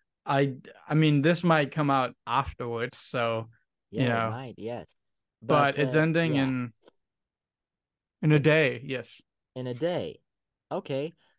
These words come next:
Speaker 2: I might not able, I might not be able to get it out, uh, by that time, but, uh, uh, so, so tell us, um, I watched the video where you pretty much, uh, uh, you, you found out something that no <laughs> one really knew about,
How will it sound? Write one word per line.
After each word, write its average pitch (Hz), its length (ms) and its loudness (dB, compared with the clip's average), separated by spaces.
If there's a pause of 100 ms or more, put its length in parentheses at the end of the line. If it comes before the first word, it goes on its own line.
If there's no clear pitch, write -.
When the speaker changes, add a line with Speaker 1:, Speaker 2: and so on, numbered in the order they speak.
(140)
Speaker 2:
I 143 120 -6
might 170 240 -4
not 139 160 -6
able, 123 480 -6
I 104 160 -8
might 117 260 -6
not 110 220 -6
be 95 100 -6
able 92 220 -6
to - 120 -18
get 98 160 -8
it 90 80 -6
out, 98 240 -4
uh, 90 120 -10
by 90 240 -10
that 95 220 -12
time, 120 320 -10
but, 98 260 -10
uh, 208 160 -6 (360)
uh, 131 160 -8
so, - 240 -8
so 170 200 -6
tell 233 260 -4
us, 120 220 -4
um, 131 280 -6 (420)
I 151 140 0
watched 196 360 -4
the 120 60 -10
video 139 460 0
where 117 260 0
you 104 500 -4
pretty 151 240 -4
much, 113 360 -8
uh, 107 160 -6 (400)
uh, 101 180 -8
you, 117 200 -4
you 127 120 -4
found 139 400 -2
out 123 200 -2
something 117 540 -6
that 101 140 -4
no 113 320 -2
<laughs> 160 180 2
one 139 140 0
really 127 260 0
knew 110 240 -2
about, 113 540 0